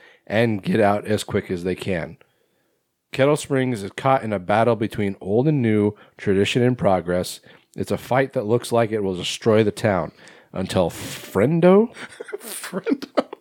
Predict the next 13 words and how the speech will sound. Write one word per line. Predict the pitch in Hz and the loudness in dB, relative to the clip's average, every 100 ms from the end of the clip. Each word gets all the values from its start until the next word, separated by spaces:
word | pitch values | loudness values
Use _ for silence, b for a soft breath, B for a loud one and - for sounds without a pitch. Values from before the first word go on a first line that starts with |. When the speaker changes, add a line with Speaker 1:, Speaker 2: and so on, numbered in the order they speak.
| _ - _ _ _ B B B B B B | _ -20 _ _ _ B B B B B B
Speaker 1:
The | - 95 | -4 -2
Bay | 85 87 110 | 0 2 4
Pen | 135 - 127 131 104 | 4 2 2 2 0
mascot. | 101 120 - - 82 80 - - _ _ _ _ _ _ _ _ _ _ _ _ _ | 2 2 0 -6 -6 -8 -12 -20 _ _ _ _ _ _ _ _ _ _ _ _ _
Uh, | 104 95 90 87 90 90 90 | -2 2 2 2 2 2 0
a | 90 - | -4 -2
creepy | - 147 156 123 | 4 4 4 -6
clown | - 123 123 127 | 0 2 4 2
in | 123 | -2
a | 101 | -6
pork | - 127 139 - | -4 -2 -2 -2
pie | 131 131 | -2 -2
hat. | 110 131 92 | 0 -2 -2